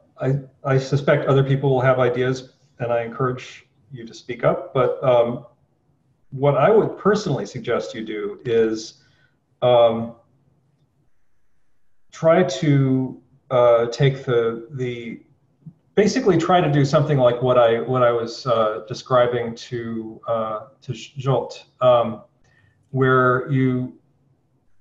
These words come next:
put your attention on the pain and, uh,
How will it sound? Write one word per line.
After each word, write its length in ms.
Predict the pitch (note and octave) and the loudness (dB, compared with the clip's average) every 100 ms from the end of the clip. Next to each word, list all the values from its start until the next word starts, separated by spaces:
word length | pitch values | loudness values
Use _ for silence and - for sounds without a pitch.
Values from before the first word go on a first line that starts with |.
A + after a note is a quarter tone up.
| _ _ _ _ _ _ _ _ _ | _ _ _ _ _ _ _ _ _
put 200 | F#3+ G#3+ | 0 2
your 140 | F#3 | 2
attention 440 | D#3 - D3+ C#3 C#3 | 0 2 0 0 0
on 140 | A#2+ | 0
the 80 | A#2 | -2
pain 460 | - C3 G2+ F2+ G2 _ _ _ _ _ _ _ _ _ _ _ - | -4 -4 -4 -8 -14 _ _ _ _ _ _ _ _ _ _ _ -6
and, 560 | C3 B2+ B2+ B2+ B2 - - _ _ - | 0 4 4 4 0 -6 -16 _ _ 0
uh, 560 | B2+ B2 B2 B2 B2 | 4 6 4 2 -2